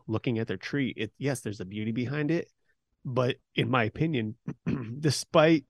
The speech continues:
that the tree is supposed to represent whatever, you know, Christ in Christian tradition or just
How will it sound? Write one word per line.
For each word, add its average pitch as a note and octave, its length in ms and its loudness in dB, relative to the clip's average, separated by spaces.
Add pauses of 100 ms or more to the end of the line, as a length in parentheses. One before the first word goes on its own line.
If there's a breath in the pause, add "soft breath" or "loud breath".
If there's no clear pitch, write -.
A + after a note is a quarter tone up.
(580)
that D3 240 0
the C#3+ 80 2
tree C3 320 0
is A#2+ 100 -2
supposed A#2+ 460 -2
to B2+ 160 0
represent A2+ 800 -2 (1000)
whatever, G2+ 580 -6
you G#2 80 -8
know, G2 160 -10 (540)
Christ A2+ 540 -4
in A2 360 -4 (120)
Christian A#2+ 320 -6
tradition A2+ 640 -4
or G#2+ 380 -4 (800 soft breath)
just - 240 -2